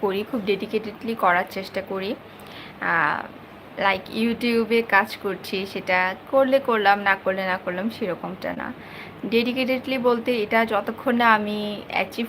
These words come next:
করতে পারছি ততক্ষণ আমি এটার পিছনে লেগে থাকতেই পছন্দ করি, ঠিক আছে? তারপরের কথা হচ্ছে এটা যদিও করছি, আমার কাছে আমার ফার্স্ট প্রায়োরিটি আমার পড়াশোনা।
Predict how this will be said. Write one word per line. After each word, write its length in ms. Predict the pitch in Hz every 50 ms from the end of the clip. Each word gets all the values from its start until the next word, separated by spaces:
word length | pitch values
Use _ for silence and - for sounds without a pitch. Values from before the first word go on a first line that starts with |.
| - -
করতে 280 | 247 233 233 - 226
পারছি 340 | 214 208 190 185 - - 226
ততক্ষণ 460 | - 214 190 - 196 - - 240 220
আমি 180 | 196 190 196 190
এটার 180 | 185 196 190 185
পিছনে 300 | - 185 - 214 190 185
লেগে 320 | 185 196 190 180 - - 180
থাকতেই 360 | - 202 175 - - 196 196 190
পছন্দ 580 | - - - - - 180 175 - - - - -
করি, 120 | - - - 220 - - - - - - - - - - - -
ঠিক 140 | - 254 240
আছে? 280 | 262 254 - - 165 - - - - - - - - - - - - -
তারপরের 500 | - 226 233 233 226 - 247 247 254 247 247
কথা 240 | 247 240 - - 247
হচ্ছে 540 | 233 233 226 226 - - 269 247 254 277 - - -
এটা 260 | 214 226 226 247 247
যদিও 480 | 233 226 247 226 226 208 247 269 302 349
করছি, 640 | 339 - 220 185 170 - - - - 208 196 214 254 - - - - - - -
আমার 300 | - 202 208 208 208 214 214
কাছে 320 | - 220 208 208 - 220
আমার 260 | 196 190 190 190 196
ফার্স্ট 360 | 196 - 208 202 214 - - - -
প্রায়োরিটি 400 | - 208 196 190 185 185 190 202
আমার 180 | 190 185 190 202 196
পড়াশোনা। 600 | - 185 185 180 196 208 - 233 208 208 220 294